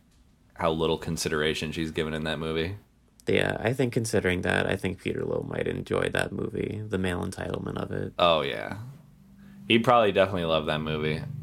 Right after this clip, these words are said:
Speaker 1: Um, I'm trying to remember.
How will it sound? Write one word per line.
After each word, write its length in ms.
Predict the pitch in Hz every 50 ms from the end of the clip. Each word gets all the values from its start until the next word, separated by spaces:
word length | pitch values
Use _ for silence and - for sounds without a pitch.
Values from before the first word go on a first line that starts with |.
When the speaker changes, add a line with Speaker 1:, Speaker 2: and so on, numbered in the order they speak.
| - - -
Speaker 1:
Um, 800 | - 76 80 82 80 78 78 78 78 78 78 78 78 - - - - - - - - - - - - - - - - - - - - - - - - - - - - - - - - - - - - - - - - - - - - - - - - - - - - - - - - - - - - - - - - - - - - - - - - - -
I'm 100 | 101 101
trying 240 | - 113 110 110 110
to 60 | 104
remember. 720 | 98 92 92 87 87 85 82 80 78 76 71 65 -